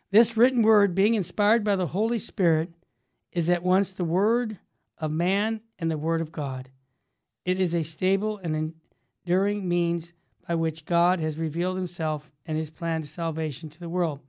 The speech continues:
Because of the inspirations of human authors of Scripture by the Holy Spirit, such authors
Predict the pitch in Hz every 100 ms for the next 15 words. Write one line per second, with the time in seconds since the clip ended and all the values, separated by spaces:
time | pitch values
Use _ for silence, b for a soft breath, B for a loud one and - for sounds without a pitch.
0 | _ _ _ _ _ _ _ - 165 226
1 | 240 240 208 214 220 - 190 185 185 202
2 | 170 160 - 202 196 180 175 - 175 180
3 | 180 156 143 - 214 190 - 156 - _
4 | _ _ _ _ - 165 165 156 175 165
5 | - 185 160 160 _ _ _ _ _ _
6 | _ - 220 240 - _ 175 170 165 180
7 | 175